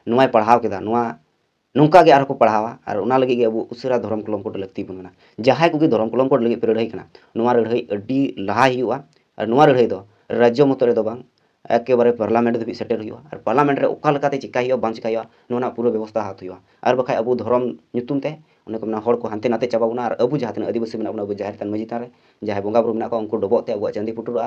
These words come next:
ᱟᱨ, ᱮ, ᱤᱠᱲᱩᱢ ᱤᱠᱲᱩᱢ ᱛᱮ ᱟᱵᱚᱣᱟᱜ ᱜᱩᱱᱴᱷᱤ ᱯᱩᱴᱩᱨᱚᱜᱼᱟ᱾ ᱢᱮᱱᱠᱷᱟᱱ ᱮᱱᱨᱮᱦᱚᱸ ᱟᱵᱚᱣᱟᱜ ᱚᱱᱟ ᱫᱷᱚᱨᱚᱢ ᱠᱚᱞᱚᱢ ᱠᱳᱰ ᱫᱚ ᱦᱟᱸᱜ ᱵᱟᱵᱚᱱ ᱧᱟᱢᱟ᱾ ᱪᱮᱫᱟᱜ ᱡᱮ ᱠᱷᱟᱹᱞᱤ ᱰᱚᱵᱚᱜ ᱢᱚᱛᱚᱡ ᱛᱮᱫᱚ ᱟᱨ ᱱᱮᱦᱚᱨ ᱡᱚᱦᱟᱨ ᱢᱚᱛᱚᱡ ᱛᱮᱫᱚ ᱟᱵᱚ ᱫᱷᱚᱨᱚᱢ ᱠᱚᱞᱚᱢ ᱠᱳᱰ ᱵᱟᱵᱚᱱ ᱧᱟᱢᱟ᱾ ᱱᱚᱣᱟ ᱞᱟᱹᱜᱤᱫ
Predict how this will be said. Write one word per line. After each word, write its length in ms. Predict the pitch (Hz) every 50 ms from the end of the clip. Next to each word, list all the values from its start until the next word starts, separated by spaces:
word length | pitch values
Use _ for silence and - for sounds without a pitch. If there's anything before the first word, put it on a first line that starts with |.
| - -
ᱟᱨ, 60 | - - - _ _ _ _ _
ᱮ, 220 | - 104 104 95 110
ᱤᱠᱲᱩᱢ 320 | 110 127 123 123 120 123
ᱤᱠᱲᱩᱢ 260 | - - - 123 120
ᱛᱮ 80 | 117 123
ᱟᱵᱚᱣᱟᱜ 220 | 113 113 110 104
ᱜᱩᱱᱴᱷᱤ 180 | 107 113 107 127
ᱯᱩᱴᱩᱨᱚᱜᱼᱟ᱾ 340 | 123 120 - 123 113 107 117
ᱢᱮᱱᱠᱷᱟᱱ 300 | 113 123 - - 120 107
ᱮᱱᱨᱮᱦᱚᱸ 320 | - 143 139 131 107 101 - - _ _ -
ᱟᱵᱚᱣᱟᱜ 240 | 120 123 139 123
ᱚᱱᱟ 120 | 120 120 117
ᱫᱷᱚᱨᱚᱢ 200 | 107 110 113 110
ᱠᱚᱞᱚᱢ 220 | 110 113 107 101
ᱠᱳᱰ 160 | 104 107 107
ᱫᱚ 60 | 101 101
ᱦᱟᱸᱜ 120 | 117 110
ᱵᱟᱵᱚᱱ 180 | 107 101 101 95
ᱧᱟᱢᱟ᱾ 160 | 92 92 87
ᱪᱮᱫᱟᱜ 220 | - 117 120 101
ᱡᱮ 120 | 123 131 131 _ _ _ -
ᱠᱷᱟᱹᱞᱤ 160 | 135 139 131
ᱰᱚᱵᱚᱜ 260 | 120 131 131 160 127
ᱢᱚᱛᱚᱡ 220 | 131 127 120 135 -
ᱛᱮᱫᱚ 220 | 123 120 135 135
ᱟᱨ 260 | - - 113 110 110 - _ _ _ _ _
ᱱᱮᱦᱚᱨ 300 | 113 110 113 117 143 151 135
ᱡᱚᱦᱟᱨ 180 | 131 135 135
ᱢᱚᱛᱚᱡ 220 | 123 120 - 135 -
ᱛᱮᱫᱚ 260 | - 117 123 139 156 -
ᱟᱵᱚ 160 | 104 101 123
ᱫᱷᱚᱨᱚᱢ 220 | 120 110 107 110 104
ᱠᱚᱞᱚᱢ 160 | 110 107 104
ᱠᱳᱰ 100 | 117 104
ᱵᱟᱵᱚᱱ 160 | 104 101 110
ᱧᱟᱢᱟ᱾ 140 | 104 101 98
ᱱᱚᱣᱟ 160 | 104 117 131 135
ᱞᱟᱹᱜᱤᱫ 280 | 135 143 147 - -